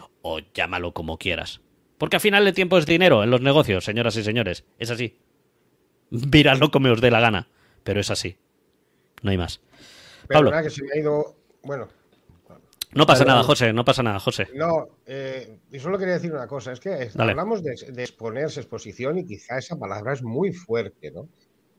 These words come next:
Speaker 2: La palabra exponerse es muy fuerte. No se trata de exponerte, o sea, no se trata de que te pongas en pelotas en la plaza del pueblo, ¿vale? Eso es,
Speaker 1: Ujú.
Speaker 2: para mí es exponerse. Simplemente tienes que darte a conocer,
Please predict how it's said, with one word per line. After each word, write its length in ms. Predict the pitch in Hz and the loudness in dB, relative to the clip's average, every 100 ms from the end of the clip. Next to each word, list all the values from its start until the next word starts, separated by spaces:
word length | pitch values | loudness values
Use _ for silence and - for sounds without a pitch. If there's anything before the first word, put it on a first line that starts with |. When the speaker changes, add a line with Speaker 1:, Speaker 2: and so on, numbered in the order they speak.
| _ - | _ -20
Speaker 2:
La 60 | 87 | -10
palabra 300 | 117 139 131 | -4 -2 -4
exponerse 840 | - - 107 104 135 156 - 127 | -8 -14 -12 -6 -2 -4 -6 -10
es 140 | 117 | -10
muy 240 | 135 131 143 | -10 -8 -8
fuerte. 480 | 143 127 135 - 95 | -8 -8 -8 -10 -10
No 160 | 127 | -8
se 120 | 180 | -8
trata 300 | 208 202 170 | -8 -8 -6
de 120 | 139 127 | -6 -8
exponerte, 840 | - _ 101 104 147 147 104 92 _ _ _ _ | -10 _ -12 -6 -6 -8 -12 -16 _ _ _ _
o 40 | |
sea, 100 | - | -12
no 120 | 120 131 | -10 -8
se 140 | 170 | -10
trata 320 | 170 160 151 | -6 -8 -6
de 120 | 135 | -8
que 80 | 123 | -8
te 100 | 120 | -10
pongas 280 | 113 135 127 | -8 -6 -4
en 100 | 120 113 | -6 -8
pelotas 480 | 107 123 - 110 | -8 -8 -8 -10
en 100 | 110 104 | -8 -8
la 120 | 95 | -6
plaza 260 | 113 110 | -8 -6
del 140 | 104 87 | -8 -8
pueblo, 340 | - 120 104 - 90 | -6 -4 -4 -10 -10
¿vale? 300 | 107 120 131 _ _ _ _ - | -6 -8 -10 _ _ _ _ -4
Eso 240 | 147 165 | -2 -2
es, 60 | 131 | -4
Speaker 1:
Ujú. 60 | |
Speaker 2:
para 140 | 135 113 | -4 -4
mí 100 | 135 | -4
es 100 | 143 | -2
exponerse. 800 | 123 110 - 98 101 107 - 78 _ _ _ _ _ | -4 -8 -10 -10 -8 -10 -12 -18 _ _ _ _ _
Simplemente 640 | 120 120 113 139 139 139 202 | -18 -12 -6 -4 -4 -2 -4
tienes 320 | 170 110 156 | -4 -6 -6
que 80 | - | -8
darte 220 | 87 - 127 | -12 -10 -8
a 40 | |
conocer, 500 | 190 196 127 135 123 | -6 -6 -4 -4 -6